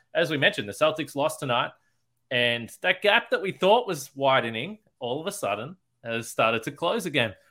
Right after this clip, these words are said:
And maybe we just need the Boston Celtics to play the Orlando Magic a little bit more because they seem to have some trouble, uh, there. Before we move on from the All-Star stuff, the West starters uh,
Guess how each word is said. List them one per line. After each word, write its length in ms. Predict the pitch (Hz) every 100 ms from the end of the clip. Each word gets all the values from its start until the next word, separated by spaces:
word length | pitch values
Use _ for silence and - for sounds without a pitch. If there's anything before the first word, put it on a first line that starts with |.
| -
And 140 | 120 123
maybe 280 | 165 185
we 120 | 156 147
just 180 | 143
need 140 | 151 139
the 60 |
Boston 340 | 135 135 127 113
Celtics 440 | - 120 - 104
to 80 | -
play 400 | - 120 107 101 _ _
the 100 | -
Orlando 420 | 113 110 113 107 104
Magic 380 | 104 104 95
a 40 | 107
little 200 | 107 104
bit 160 | 101
more 180 | 104 101
because 240 | 98 104 101
they 100 | 107
seem 240 | - 127
to 120 | - 120
have 180 | 120
some 180 | - 135
trouble, 460 | - 135 117 107 - _ _ _ -
uh, 160 | 107 107
there. 200 | 117 139
Before 300 | 175 - 196
we 80 | 226
move 220 | 185 180
on 120 | 175 151
from 140 | 156
the 100 | 139
All-Star 360 | 147 139 151 123
stuff, 280 | 151 143
the 80 | 139
West 320 | 110 135 135
starters 600 | - 139 135 131 127 - - _ _ -
uh, 180 | 104